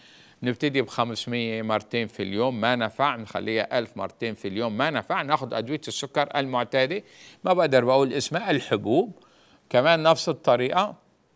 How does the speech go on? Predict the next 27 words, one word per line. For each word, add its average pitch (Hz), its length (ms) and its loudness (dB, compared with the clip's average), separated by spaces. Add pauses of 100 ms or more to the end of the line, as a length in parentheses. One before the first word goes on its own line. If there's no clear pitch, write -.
(840)
بناخد 139 560 6 (460)
بإذن 190 340 -2
الله 156 360 6
تعالى. 147 540 4
الهدف 170 640 4
ناخد 151 360 0
حبة 147 300 0
قبل 147 280 -2
الفطور، 131 480 -4
قبل 151 300 0
السحور، 104 460 -6
يعني 90 300 -4
الهدف 147 440 -2
إنه 143 320 -4 (420)
أضمن 113 560 2 (100)
إنه 113 220 -4
السكر 135 520 0
عندي 151 480 -2
ينتظم 107 560 -4 (200)
تحت - 460 2
المية 123 480 -4
وأربعين، 101 720 -2
هو 90 140 -4
المفروض 92 400 -6
مية 123 160 0
وخمسة 113 400 -2
وعشرين، 151 500 2